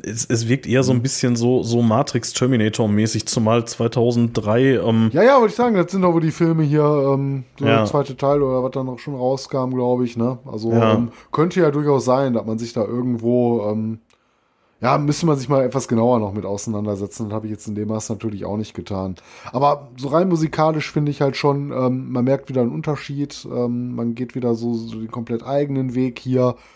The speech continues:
Speaker 2: und, ähm, es verspürt einen ganz anderen Vibe.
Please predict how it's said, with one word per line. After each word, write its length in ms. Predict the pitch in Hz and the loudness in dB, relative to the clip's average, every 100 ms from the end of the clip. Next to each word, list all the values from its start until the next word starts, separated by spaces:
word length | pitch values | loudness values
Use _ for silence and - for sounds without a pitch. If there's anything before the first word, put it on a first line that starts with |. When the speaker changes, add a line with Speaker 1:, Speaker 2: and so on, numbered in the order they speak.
| _ - | _ -4
Speaker 2:
und, 400 | 113 117 117 - | 2 2 2 -2
ähm, 540 | 117 113 113 120 120 | 0 2 2 0 -8
es 60 | 117 | -8
verspürt 420 | 139 - - 170 | -6 -4 -2 -2
einen 80 | 139 | -2
ganz 180 | 143 123 | -6 -4
anderen 300 | 131 120 107 | -2 -2 -2
Vibe. 380 | 95 185 240 | -4 -6 -8